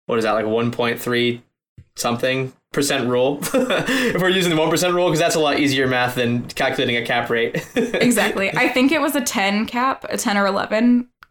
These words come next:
Speaker 2: cap rate. And then I don't know what my cash on cash return is, but I know it cash flowed, like, almost four hundred dollars a month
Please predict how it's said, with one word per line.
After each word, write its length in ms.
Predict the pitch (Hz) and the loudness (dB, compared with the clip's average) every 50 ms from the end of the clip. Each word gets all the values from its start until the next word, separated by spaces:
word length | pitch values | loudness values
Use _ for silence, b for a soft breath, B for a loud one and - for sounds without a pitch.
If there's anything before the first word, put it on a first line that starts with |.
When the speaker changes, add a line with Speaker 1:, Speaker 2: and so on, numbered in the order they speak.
| _ - | _ -4
Speaker 2:
cap 240 | - 240 233 233 - | -2 -2 0 2 2
rate. 340 | 247 240 240 240 247 240 | 2 2 4 2 0 0
And 240 | - 220 214 214 202 | 0 -2 -2 -2 -2
then 300 | 190 196 190 190 190 202 | -4 -4 -4 -4 -6 -4
I 100 | - 226 | -4 -2
don't 100 | 220 214 | 0 0
know 80 | 214 214 | 2 2
what 100 | 208 196 | 2 2
my 100 | 214 208 | 0 -2
cash 240 | 208 220 202 202 - | -2 -4 -4 -2 -4
on 80 | 208 | -4
cash 200 | 196 202 196 - | -4 -4 -4 -4
return 320 | 196 190 - 220 208 202 202 | -6 -6 -4 -2 0 0 0
is, 200 | 196 202 196 202 | -2 -2 -2 -2
but 80 | 208 | 0
I 40 | 202 | 0
know 140 | 202 196 196 | 2 0 0
it 100 | 196 196 | -2 -4
cash 320 | - 214 - 190 - - | -6 -6 -6 -6 -8 -8
flowed, 280 | - 196 - 196 190 - | -6 -4 -4 -4 -4 -4
like, 280 | - - 202 - _ _ _ _ _ _ _ _ _ | -6 -6 -6 -8 _ _ _ _ _ _ _ _ _
almost 260 | - 208 196 196 196 - | -2 -2 -2 -2 -2 -4
four 140 | 202 202 | -4 -4
hundred 200 | 208 214 208 214 | -2 -2 -4 -2
dollars 280 | 220 226 226 233 240 233 | -2 -2 -2 -2 -2 0
a 60 | 247 | 2
month 340 | 247 247 247 262 247 - | 2 4 4 2 0 -2